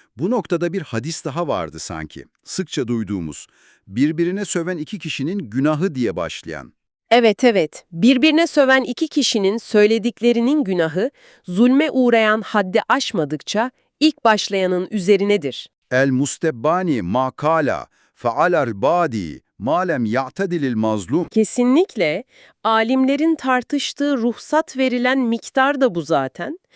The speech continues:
Speaker 2: Önceki zarara denk ama onu geçmeyecek bir karşılık izni.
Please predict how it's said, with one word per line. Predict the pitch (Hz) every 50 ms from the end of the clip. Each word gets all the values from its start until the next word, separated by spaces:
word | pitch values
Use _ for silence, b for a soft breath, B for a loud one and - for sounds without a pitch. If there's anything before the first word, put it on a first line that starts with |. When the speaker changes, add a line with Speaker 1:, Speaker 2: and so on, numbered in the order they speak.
| b b b b b
Speaker 2:
Önceki | 202 208 220 226 214 220 247 - - 294 269
zarara | 233 233 226 220 226 220 220 226 233 226 165
denk | 185 170 214 320 381 _ - - - _ -
ama | 202 208 226 233
onu | - - 214 214 240 277 240
geçmeyecek | 202 233 262 269 - - - 247 214 190 - 170 156 - - -
bir | -
karşılık | - - 170 151 139 135 - - 147 135 135 _ -
izni. | 147 143 131 123 139 143 170 254